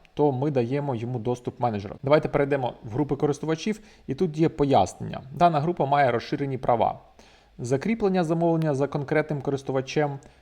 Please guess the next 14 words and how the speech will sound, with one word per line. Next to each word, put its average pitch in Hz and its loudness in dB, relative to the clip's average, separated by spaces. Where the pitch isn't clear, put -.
створення 139 -2
Т 117 -2
Т 170 -4
Н 208 -2
на 160 -2
повернення, 151 2
редагування 127 2
замовлення 120 -2
після 135 -4
здачі. 185 2
Тобто, 131 2
м, 113 -14
коли, 160 2
наприклад, 139 -2